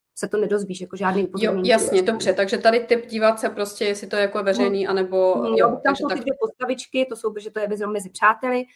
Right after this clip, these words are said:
Speaker 1: anebo ta zeměkoule, zeměkoule a to je, že to je veřejný příspěvek.
Speaker 2: Mhm, super, protože vím, že opravdu jako něk-, několik lidí takhle jako řeklo, že prostě tu fanpage nemají, že to jako řeší tímto způsobem,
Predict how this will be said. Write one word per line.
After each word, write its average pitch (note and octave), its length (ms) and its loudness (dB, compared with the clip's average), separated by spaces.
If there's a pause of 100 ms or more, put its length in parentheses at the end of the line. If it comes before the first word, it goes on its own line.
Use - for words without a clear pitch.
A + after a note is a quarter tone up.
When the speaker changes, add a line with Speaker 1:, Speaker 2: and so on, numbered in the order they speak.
(200)
Speaker 1:
anebo G3+ 220 -2
ta F#3+ 120 -6
zeměkoule, G#3 480 -4 (140)
zeměkoule G3+ 560 -6
a - 40 -6
to G3 120 -12
je, F#3 60 -6
že F#3 100 -10
to E3+ 100 -14
je E3 40 -8
veřejný E3+ 280 -10
příspěvek. - 440 -20 (600)
Speaker 2:
Mhm, A#3+ 420 -4
super, F3+ 340 -2
protože A3 280 -6
vím, A3+ 120 -2
že A3+ 100 -4
opravdu G#3+ 340 0
jako G#3+ 140 -4
něk-, G3 240 -2
několik G#3+ 360 -4
lidí G3 200 -8
takhle G3+ 240 -4
jako G3+ 160 -6
řeklo, G3 280 -6
že G3 100 -8
prostě F#3+ 460 -4
tu F#3+ 100 -10
fanpage F#3+ 440 -2
nemají, F3+ 300 0
že F#3+ 100 -12
to F#3+ 100 -4
jako F#3 160 -4
řeší F#3+ 240 -12
tímto F#3+ 220 -8
způsobem, F#3+ 500 -4